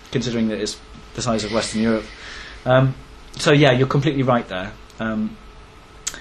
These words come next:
you brought up the issue of culture, of, of, of, um, Arabization, et cetera, and I wanted to touch on this. Is, um, I thank you for bringing it up because it's something that I wanted to bring up as well. There was a view, a,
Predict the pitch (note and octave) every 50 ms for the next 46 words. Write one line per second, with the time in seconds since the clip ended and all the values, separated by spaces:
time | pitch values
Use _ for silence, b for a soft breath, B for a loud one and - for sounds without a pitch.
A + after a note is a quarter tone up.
0 | B B B B B B B B B D3 D3+ D3 F3 F3 E3 - F#3+ - E3+ D#3
1 | C#3+ - - D#3+ D3 D3 D3 C#3+ C3+ C3 C3 B2+ A#2+ - - D#3 D3 C#3 - -
2 | A2+ A2 A2+ A2+ - A#2 A#2 A2 - - - - A#2 A2+ - - - - A2 A2+
3 | A2 - - - - - A#2 A2 A2 G#2+ G#2 G#2+ G#2 G2+ G2+ - - A2+ A2+ A2+
4 | G#2+ A2+ A2+ A2+ A#2+ A#2 A2+ G#2+ - A#2+ A2 G#2 G#2 - - G#2 - - - G2
5 | G2 - G2+ A2+ A#2 A#2 A#2+ B2 C3 C3+ C3 C3 - C3+ - C#3 - - - A2+
6 | - A#2 - C3+ A2+ - - - - - B2 B2+ B2+ - - B2+ B2+ - D3 C#3
7 | C3+ D3 C#3 C#3+ B2+ B2+ B2 A2+ G#2+ A2 A#2 A2+ - A#2+ A2 A#2 - - - C3+
8 | B2 B2 A#2 A2+ A2+ A2+ A2+ A#2 A2 - - - - A2 G#2+ G#2+ A2 A2 - -
9 | - - B B B B B B B - A2 B2 A#2 A2+ G#2 G2+ - B B B
10 | B B B B B B B B B B B B B B B - D3+ D3+ D3 D3
11 | D3 D#3 D#3 C3+ C3+ D#3+ E3 D#3+ D#3